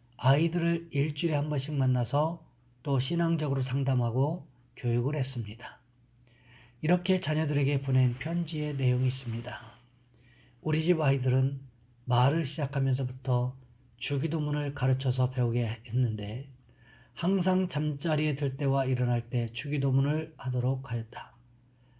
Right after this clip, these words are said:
아주 어려서부터 말을 하거나 걷는 것을 하기 전에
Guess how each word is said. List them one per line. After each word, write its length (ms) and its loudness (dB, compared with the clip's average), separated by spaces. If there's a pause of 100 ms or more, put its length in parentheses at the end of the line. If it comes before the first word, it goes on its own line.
(160)
아주 300 4
어려서부터 520 0
말을 300 2
하거나 480 4 (360)
걷는 420 0
것을 300 -2
하기 160 0
전에 340 2